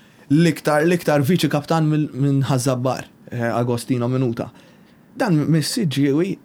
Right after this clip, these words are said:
beda minn sempliċement cabin boy u baqa tira sakemm sar kaptan. U mexxa x-xini tiegħu li kien jismu La Rondinella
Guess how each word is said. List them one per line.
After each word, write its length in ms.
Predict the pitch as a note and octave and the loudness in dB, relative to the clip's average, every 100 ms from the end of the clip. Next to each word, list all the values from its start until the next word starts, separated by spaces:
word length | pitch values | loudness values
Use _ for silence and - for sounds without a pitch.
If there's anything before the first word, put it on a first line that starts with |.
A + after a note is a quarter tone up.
| - - | -20 -8
beda 500 | B2+ C3+ G#3+ C#3+ B2+ - | -4 -2 0 0 -2 -4
minn 260 | C3 C#3+ B2+ | 0 0 0
sempliċement 720 | C#3+ A#2+ B2+ B2 A#2 A2+ - | -2 -2 -2 -2 -4 -6 -6
cabin 340 | F#3+ E3+ E3+ | 0 2 2
boy 280 | D#3+ F3+ E3+ - - - _ _ _ _ - - - | 2 0 -4 -8 -18 -20 _ _ _ _ -20 -20 -10
u 80 | - | -4
baqa 200 | F#3+ D3 | -2 -2
tira 240 | E3 D#3+ | -2 -2
sakemm 240 | D#3+ D#3 D3 | -2 -2 -2
sar 160 | D3 C#3 | -2 -4
kaptan. 380 | C3+ - C3 - - - - _ - _ _ - - - _ - | -4 -6 -8 -12 -20 -20 -20 _ -20 _ _ -20 -20 -20 _ -4
U 300 | D#3+ D3+ - - - - | -2 -2 -4 -14 -20 -12
mexxa 520 | B2 D3+ E3+ - A#2+ A#2 | -4 -2 -2 -2 -4 -4
x-xini 460 | - - A#2 A2+ | -6 -4 -2 0
tiegħu 380 | E3+ F#3+ F#3 - | 0 -2 -2 -2
li 100 | B2 | -2
kien 160 | A#2 A#2 | -2 -2
jismu 460 | A#2 A#2 A#2 A2+ F#2 | -4 -4 -6 -6 -6
La 240 | G2+ A#2+ A#2+ | -4 -2 0
Rondinella 600 | A2+ A#2 D3 E3 F3+ | 0 0 0 0 -2